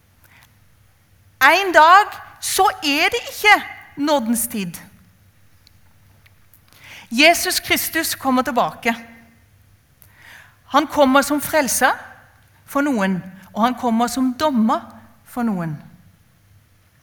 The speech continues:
Du som tror på Jesus, når jeg sier, "Jesus kommer snart tilbake",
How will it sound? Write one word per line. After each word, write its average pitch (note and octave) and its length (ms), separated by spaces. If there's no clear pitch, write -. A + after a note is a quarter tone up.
Du A3+ 220
som D#4 160
tror C#4+ 220
på C4 80
Jesus, F3+ 540
når A#3+ 200
jeg C4 100
sier, F#3+ 360
"Jesus B3 640
kommer A3+ 240
snart G3+ 380
tilbake", G#3+ 480